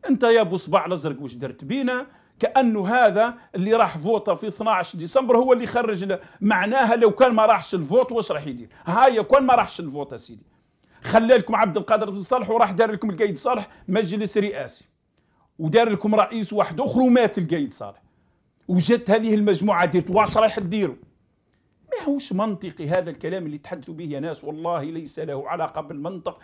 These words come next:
ولا بأي شيء. بدل أنه تع-، تقضي الوقت، أنت تنتقد وتحاول تظهر،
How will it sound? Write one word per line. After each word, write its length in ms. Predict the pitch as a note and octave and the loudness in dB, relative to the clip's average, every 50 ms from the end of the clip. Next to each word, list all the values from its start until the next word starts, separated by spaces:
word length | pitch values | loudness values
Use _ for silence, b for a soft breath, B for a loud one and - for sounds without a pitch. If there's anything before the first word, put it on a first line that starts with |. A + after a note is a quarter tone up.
| b b b | b b b
ولا 220 | - E3+ F#3 F#3 E3+ | -2 -2 2 2 0
بأي 420 | C#3+ D3 - - G3+ F3 D#3+ D3+ | 0 -2 -6 -10 -12 -10 -10 -12
شيء. 240 | - - D3 C3 - F2+ - b b b b b | -10 -10 -12 -12 -12 -18 -20 b b b b b
بدل 300 | - C#3+ G3 E3 F#3+ F#3+ | -2 0 2 2 2 0
أنه 300 | F#3+ - - F#3+ F#3 D#3+ | -2 -4 -8 -8 -8 -8
تع-، 220 | D3+ G3 - C#3 D3+ F3+ b b b b | -8 -8 -8 -8 -10 -14 b b b b
تقضي 300 | G3+ - - - D3 D#3+ | -8 -8 -6 -6 -6 -6
الوقت، 340 | D#3 C#3 E3+ G3 - - - _ _ _ _ _ _ _ _ | -4 -4 -4 -6 -6 -10 -18 _ _ _ _ _ _ _ _
أنت 180 | F#3+ F3 - F#3+ | -8 -6 -6 -6
تنتقد 640 | D#3+ - G3+ F#3+ D#3+ - E3+ D#3 - F#3 D#3+ C#3 B B B - | -8 -8 -8 -8 -6 -8 -8 -6 -4 -4 -4 -4 B B B -6
وتحاول 800 | F#3 - - - - G#3+ C4 D#4+ F4 E4+ E4 D4 C#4+ C#4+ A#3 | -6 -4 -4 -6 2 4 6 8 8 8 8 8 6 4 2
تظهر، 520 | - C4 C4+ A3+ F#3+ E3 F3+ G3 G3+ - | 4 6 4 6 6 4 4 4 4 2